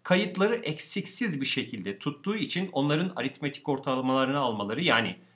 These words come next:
e, istatistiğin kendisine ne söylediğini tespit etme şansı ortaya çıkmıştır.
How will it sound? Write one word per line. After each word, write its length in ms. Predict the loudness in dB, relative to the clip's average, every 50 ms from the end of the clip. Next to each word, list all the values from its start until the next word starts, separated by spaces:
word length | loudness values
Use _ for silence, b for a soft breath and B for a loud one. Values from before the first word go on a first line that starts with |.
| B _ -4
e, 360 | 0 2 4 4 4 2 0
istatistiğin 760 | -4 -4 -2 0 0 -2 0 -4 -6 -4 0 0 2 2 2 0
kendisine 800 | 0 2 2 2 2 0 -2 -2 0 2 2 2 2 0 B B B B 2
ne 140 | 4 4 4
söylediğini 680 | 4 2 2 2 4 4 2 2 2 0 0 0 0 -2
tespit 400 | -2 -4 -2 -2 -4 -2 -2 -2
etme 420 | -4 -2 0 2 2 2 0 -2
şansı 400 | -6 -4 -2 -2 -2 -2 -2 -2
ortaya 380 | -2 -2 -2 -2 -2 -2 -2 -2
çıkmıştır. 680 | -4 -8 -8 -8 -8 -8 -8 -8 -8 -8 -10 -10 -12